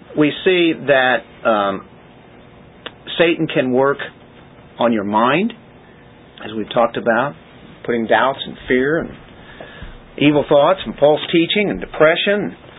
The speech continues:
discouragement and pride and all those. Uh, so the mind, the emotions, and in our actions. He's, he can be involved in all of those.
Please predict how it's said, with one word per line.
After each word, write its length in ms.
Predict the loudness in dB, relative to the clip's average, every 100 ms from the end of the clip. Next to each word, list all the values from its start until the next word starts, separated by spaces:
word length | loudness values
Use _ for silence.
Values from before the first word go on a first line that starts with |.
| -20 -14
discouragement 680 | -10 0 2 2 0 -2 -4
and 80 |
pride 360 | 0 2 4 2
and 100 | 2
all 200 | 2 2
those. 400 | 2 2 0 -4 -14 -20 -20 -20 -20 -20 -20 -20 -20 -20 -16 0
Uh, 340 | 2 4 0 -4 -10 -16 -20 -20 0
so 260 | 2 2 0 -10 -4
the 140 | 0
mind, 600 | 2 2 2 2 0 -4 -8 -20 -20 -20 -20 -20 -20 -20 -4
the 100 | 0
emotions, 680 | 2 4 2 2 0 -2 -4 -10 -18 -20 -20 -20 -20 -12 -4
and 220 | 0 0
in 120 | 2
our 160 | 4 4
actions. 480 | 2 0 -8 -12 -16 -14
He's, 240 | -10 -8 -10 -14 -20 -18
he 120 | -18
can 160 | -8 -2
be 120 | 2
involved 520 | 2 2 2 2 2
in 100 | 2
all 260 | 2 2 2
of 60 | 0
those. 360 | -4 -6 -14